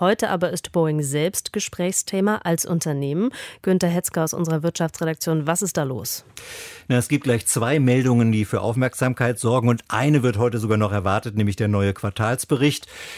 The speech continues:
Speaker 2: Was wir bereits wissen, ist, dass beim Fl-, U-S-Flugzeugbauer der Chef der Sparte für Passagiermaschinen, Kevin McAllister,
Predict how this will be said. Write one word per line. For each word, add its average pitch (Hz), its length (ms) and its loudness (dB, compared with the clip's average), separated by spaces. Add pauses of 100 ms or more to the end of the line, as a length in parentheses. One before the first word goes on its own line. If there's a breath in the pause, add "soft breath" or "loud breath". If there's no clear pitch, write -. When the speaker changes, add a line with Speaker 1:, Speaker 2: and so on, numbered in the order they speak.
(120 loud breath)
Speaker 2:
Was 147 160 2
wir 170 160 6
bereits 156 500 2
wissen, 180 360 2
ist, 175 240 0
dass 131 180 0
beim 123 260 2
Fl-, - 160 -6
U-S-Flugzeugbauer 143 1000 2
der 120 140 2
Chef - 400 -2
der 120 160 2
Sparte 120 440 -2
für 120 200 0
Passagiermaschinen, 120 1200 2
Kevin 127 280 0
McAllister, 120 760 0